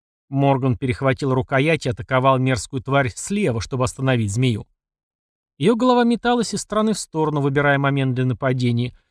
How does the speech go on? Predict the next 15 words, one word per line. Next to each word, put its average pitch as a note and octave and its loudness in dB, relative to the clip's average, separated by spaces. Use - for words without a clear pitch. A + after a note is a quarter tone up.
и D3 -8
он B3 2
продолжал C#3 2
наносить C#3 -2
удары. C3+ -4
Наконец, C#3 0
после B2 -8
четвертого D3+ -4
или B2+ 0
пятого C3+ -2
выпада C3 -2
клинок C#3 -2
рассек C#3+ -4
гадюку C3+ -2
пополам, C#3 -2